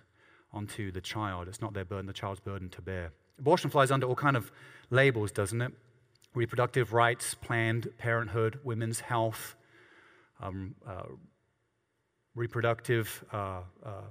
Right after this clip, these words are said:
w-, women's reproductive, uh, rights, different, different ju-, you know, reproductive justice is another one I was thinking of, or just healthcare. Sometimes it's just called healthcare. In, in the case where it might be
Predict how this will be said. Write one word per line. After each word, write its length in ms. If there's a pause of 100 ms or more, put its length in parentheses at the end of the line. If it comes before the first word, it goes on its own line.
(640)
w-, 160
women's 400
reproductive, 640
uh, 100
rights, 380
different, 400
different 240
ju-, 220
you 120
know, 120
reproductive 420
justice 400
is 60
another 180
one 80
I 40
was 100
thinking 280
of, 200
or 80
just 160
healthcare. 360
Sometimes 220
it's 100
just 40
called 120
healthcare. 480 (2250)
In, 180
in 220
the 80
case 280
where 120
it 80
might 160
be 240